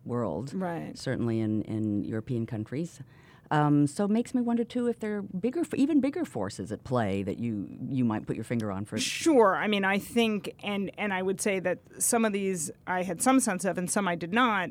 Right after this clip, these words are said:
Speaker 2: at the time that I was writing that book. So, for example, clearly I think we've seen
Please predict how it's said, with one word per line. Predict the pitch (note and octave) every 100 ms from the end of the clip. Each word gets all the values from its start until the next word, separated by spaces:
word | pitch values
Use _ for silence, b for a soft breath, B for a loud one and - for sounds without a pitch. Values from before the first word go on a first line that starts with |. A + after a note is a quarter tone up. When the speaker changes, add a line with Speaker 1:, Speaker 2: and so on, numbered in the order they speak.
| - -
Speaker 2:
at | F#3+
the | F3+
time | E3+ F3+
that | F3+ F3
I | F3
was | E3
writing | F3+ E3+
that | E3
book. | A#3 -
So, | G3+ F3+
for | F#3 E3+
example, | - F3 F3 F3
clearly | - F#3+ F#3 E3+
I |
think | E3 F#3 F3
we've | F3 E3
seen | - F3+ E3+ E3+